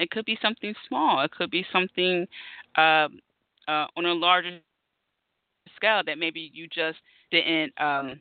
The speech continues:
uh, decide to address, address in a very long time. So just keep that in mind. Don't beat yourself up. It's okay. Sometimes it's not even that serious. It's just a matter of maybe you had a,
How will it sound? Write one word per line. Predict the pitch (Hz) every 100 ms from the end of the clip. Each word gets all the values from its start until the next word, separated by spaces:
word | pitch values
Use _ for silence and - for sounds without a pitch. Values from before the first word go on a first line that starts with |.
| _
uh, | 151 139 127 139
decide | 160 - 180 170
to | - 170
address, | 156 175 - -
address | 156 175 220 - -
in | 156
a |
very | 151 156 160
long | 156 151 156
time. | - 277 240 107 _ _ _ -
So | 202 - _ -
just | 285
keep | - 254
that | 214 202
in | 180
mind. | 143 120 - - -
Don't | 180 240
beat | 240 226 -
yourself | 220 - 165 170
up. | 160 - -
It's | 180 -
okay. | 175 - 180 - - - - _
Sometimes | 226 226 240 196 196
it's | 185 175
not | 185
even | 185 170 175
that | 143 - -
serious. | 175 143 92 64 -
It's | 175 170
just | 190 185 - - - -
a | 165
matter | 170 170
of | - 160 156
maybe | 170 180 180
you | 185
had | 190
a, | 170